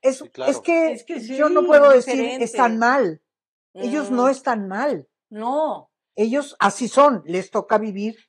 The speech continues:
Speaker 2: Sí, eh, en algún momento se lo pregunté al licenciado Saludowski, él decía eso, decía, eh, "No es que yo ya esté mal o ya me quede, sino simplemente ya no le entiendo, ya no me acomodo con las formas de informar ahora".
Speaker 3: Ajá.
Speaker 2: Entonces
Speaker 1: Exacto.
Speaker 2: él dijo, "Ya,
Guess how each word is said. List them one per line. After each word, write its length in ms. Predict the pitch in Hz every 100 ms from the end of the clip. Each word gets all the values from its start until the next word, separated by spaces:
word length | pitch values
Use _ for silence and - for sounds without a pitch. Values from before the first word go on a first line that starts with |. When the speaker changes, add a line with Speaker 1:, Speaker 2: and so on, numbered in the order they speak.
| - 151
Speaker 2:
Sí, 140 | 196
eh, 320 | 202 147 156 147
en 80 |
algún 220 | 151 147 170
momento 360 | 165 160 160
se 100 | 147
lo 140 | 123 113
pregunté 340 | 117 117 139
al 80 | 139
licenciado 420 | 131 120 104 135
Saludowski, 580 | 135 127 131 135 - 131
él 80 | 123
decía 280 | 110 117 110
eso, 220 | 107 110
decía, 320 | 98 127 117 - _ _ _
eh, 340 | - 117 117 120
"No 220 | 131 156
es 100 | 160
que 140 | 160 135
yo 100 | 143
ya 120 | 139
esté 160 | - 127
mal 340 | 123 139 143
o 20 |
ya 140 | 117 127
me 100 | 131
quede, 180 | 139 -
sino 200 | 135 131
simplemente 580 | 147 135 147 143 143 127
ya 160 | 143
no 120 | 160 165
le 100 | 156
entiendo, 640 | 156 156 143 127 127 - _ _ _
ya 240 | 113 117 151
no 200 | 160 160
me 160 | 151
acomodo 640 | 139 - 131 143 165 156 -
con 160 | 127
las 160 | 117 -
formas 340 | - 131 135 120
de 60 |
informar 440 | 127 127 120 117 117
ahora". 340 | 127 170 - _ _ _ -
Speaker 3:
Ajá. 260 | 180 196 233
Speaker 2:
Entonces 260 | 254 -
Speaker 1:
Exacto. 200 | 208 -
Speaker 2:
él 60 | 139
dijo, 360 | 135 147 143 _ _ _ _ _ _
"Ya, 120 | -